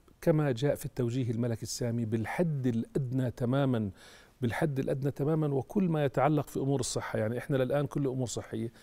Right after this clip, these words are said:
لكن أيضًا تعاملنا معه بما يضمن الأمن المجتمعي وال-، والسلم المجتمعي. أنت يمكن في كتير ناس، يعني، بيحكوا على أمر الدفاع رقم ستة، خلينا نحكيه بالاسم، لأنه هذا منع،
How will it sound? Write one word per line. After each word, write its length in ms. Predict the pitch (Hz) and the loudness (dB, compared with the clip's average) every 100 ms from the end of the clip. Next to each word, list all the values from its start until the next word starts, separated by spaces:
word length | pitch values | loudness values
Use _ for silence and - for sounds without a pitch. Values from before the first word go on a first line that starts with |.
| - 196 | -2 2
لكن 240 | 185 180 | 4 2
أيضًا 300 | 226 185 175 | 0 2 0
تعاملنا 440 | 143 135 175 160 | 0 0 2 0
معه 320 | 135 131 147 143 - - | 0 -2 -2 -4 -12 -6
بما 240 | 135 135 131 | -2 0 2
يضمن 320 | 151 143 131 | 0 0 0
الأمن 360 | 123 - 185 156 | -2 0 0 2
المجتمعي 600 | 110 101 - 143 113 98 | 0 -4 -2 -2 -2 -4
وال-، 260 | 98 98 | -4 -4
والسلم 440 | 107 104 - 180 147 | -6 -6 -2 0 0
المجتمعي. 580 | 104 - 147 143 98 - - - - - - | -2 -2 -2 -2 -4 -8 -20 -20 -20 -10 -4
أنت 380 | 143 - 139 135 | -2 2 2 2
يمكن 280 | 175 - 139 | 0 -2 -4
في 180 | 160 | -4
كتير 260 | - 165 135 | -4 0 0
ناس، 460 | 143 139 - - - 127 | 2 0 -2 -10 -10 -4
يعني، 240 | 120 117 | -2 0
بيحكوا 300 | 127 - 120 | -4 -2 0
على 140 | 120 | 0
أمر 160 | 131 135 | 0 -2
الدفاع 320 | 120 120 131 | -2 0 0
رقم 240 | 131 - 131 | 0 -2 -4
ستة، 300 | 139 - 104 | -4 -4 -2
خلينا 280 | 113 120 | 0 2
نحكيه 320 | 117 110 - 120 | 0 0 -2 -2
بالاسم، 380 | 123 135 101 92 - - - - | 0 -2 -4 -6 -14 -20 -18 -2
لأنه 260 | 127 131 | 0 2
هذا 320 | 127 165 131 135 | 2 2 2 2
منع، 480 | 147 190 135 135 | 2 4 2 -2